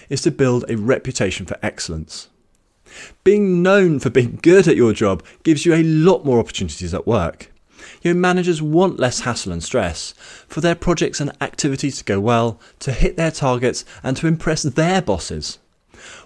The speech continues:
One of the best <laughs> ways of achieving all these as a manager is to get the best staff you can working on your activities and projects. When you are good at your job, you're in demand from all the managers in the business. You have choices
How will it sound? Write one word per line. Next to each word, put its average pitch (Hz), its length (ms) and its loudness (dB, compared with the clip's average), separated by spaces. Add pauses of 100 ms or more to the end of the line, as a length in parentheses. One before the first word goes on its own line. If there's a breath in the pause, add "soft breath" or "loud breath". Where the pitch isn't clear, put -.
One 156 180 2
of 151 80 -2
the 160 100 0
best - 500 0
<laughs> - 0 -
ways 120 260 0
of 117 80 0
achieving 113 380 2
all 180 240 4
these 120 240 4
as 92 100 -2
a 101 60 0
manager 92 420 -2 (260 loud breath)
is 123 140 -6
to - 80 -6
get 127 160 0
the 127 100 0
best 120 320 0
staff 98 340 -2
you 92 60 -10
can 92 320 -6
working 92 320 -8
on 95 120 -6
your 110 220 0
activities 80 480 -10
and 80 120 -8
projects. - 540 -10 (1080 loud breath)
When 156 180 2
you 180 180 6
are 143 320 2
good 180 320 4
at 98 100 0
your 95 160 -2
job, 92 340 -2 (200 soft breath)
you're 165 200 4
in 240 100 4
demand 165 680 0
from - 220 -8
all 185 200 4
the 202 100 0
managers 101 380 -2
in 95 60 -4
the 87 80 -4
business. 101 580 -4 (340 soft breath)
You 160 140 -4
have 151 420 -4
choices 117 460 -4